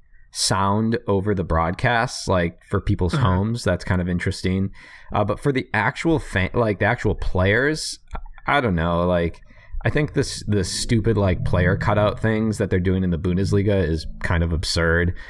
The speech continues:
Speaker 1: Um, I get that they're trying to keep their season ticket holders happy, and that's all that is.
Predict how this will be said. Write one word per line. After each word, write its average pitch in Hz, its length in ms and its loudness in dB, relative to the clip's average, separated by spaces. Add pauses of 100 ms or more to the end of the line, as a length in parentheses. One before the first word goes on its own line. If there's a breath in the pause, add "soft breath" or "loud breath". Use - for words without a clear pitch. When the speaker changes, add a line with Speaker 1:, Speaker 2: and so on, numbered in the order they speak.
(340 loud breath)
Speaker 1:
Um, 87 340 2
I 110 80 2
get 107 200 0
that 95 100 -2
they're 95 100 2
trying 92 220 2
to 90 80 2
keep - 260 -2
their 80 280 2
season 87 320 -2
ticket 92 220 0
holders 101 280 0
happy, 113 440 2
and 80 120 0
that's 80 180 -2
all 80 140 2
that 78 240 2
is. 95 400 0